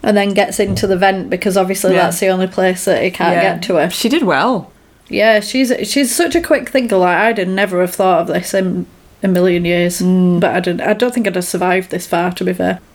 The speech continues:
Speaker 1: So she, she gets in the vent and she's crawling, and you think, "Oh, she's got away from him." But then a knife comes up and is stabbing at her,
Speaker 2: Stabbing the
Speaker 1: basically.
Speaker 2: vent?
Speaker 1: I think it's a kind of, "I'd rather kill you than you escape," which
Speaker 2: Oh.
Speaker 1: I wonder is what happened to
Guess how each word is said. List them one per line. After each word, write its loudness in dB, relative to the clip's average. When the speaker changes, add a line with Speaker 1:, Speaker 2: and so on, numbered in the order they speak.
Speaker 1:
So 2
she, 2
she 0
gets 2
in 4
the 4
vent 0
and -4
she's -8
crawling, 2
and 0
you 0
think, -4
"Oh, 0
she's -10
got 2
away 4
from -6
him." -2
But 0
then 2
a 2
knife -2
comes -2
up -2
and -2
is -4
stabbing -2
at -2
her, 2
Speaker 2:
Stabbing 2
the 4
Speaker 1:
basically. 0
Speaker 2:
vent? 0
Speaker 1:
I 0
think 0
it's 0
a 2
kind 0
of, -2
"I'd -2
rather 0
kill 0
you 2
than 0
you 0
escape," -4
which -2
Speaker 2:
Oh. -2
Speaker 1:
I 0
wonder 0
is -4
what -2
happened -4
to 2